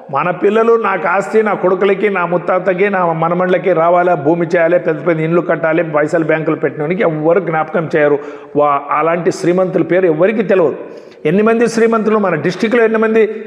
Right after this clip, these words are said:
పైసలు వాళ్ళు చనిపోయినారు ఎవరికైనా తెలుసా? తెలియదు. మన స్టేట్లో ఎన్ని మంది పైసలు కడిగి చనిపోయారు తెలియదా? తెలియదు. దేశంలో ఎన్ని మంది పైసలు సంపాదించి పెద్ద పెద్ద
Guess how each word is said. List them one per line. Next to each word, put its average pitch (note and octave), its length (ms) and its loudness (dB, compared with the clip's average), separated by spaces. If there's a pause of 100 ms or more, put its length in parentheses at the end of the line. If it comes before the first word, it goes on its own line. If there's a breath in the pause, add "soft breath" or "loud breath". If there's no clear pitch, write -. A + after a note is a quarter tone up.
(120)
పైసలు G3+ 300 0
వాళ్ళు G#3 280 2
చనిపోయినారు G3 380 0
ఎవరికైనా F#3+ 360 2
తెలుసా? F#3 360 0
తెలియదు. D#3 380 0 (300 loud breath)
మన F3+ 100 0
స్టేట్లో A3 460 0
ఎన్ని A3 220 2
మంది A3 240 0
పైసలు G3+ 340 0
కడిగి G3+ 220 2
చనిపోయారు G3 440 0
తెలియదా? F3+ 460 0
తెలియదు. D#3 400 0 (320 loud breath)
దేశంలో A3 420 0
ఎన్ని A3 160 0
మంది A3+ 220 2
పైసలు G#3 360 0
సంపాదించి G3+ 540 0
పెద్ద F#3+ 280 0
పెద్ద G3+ 140 2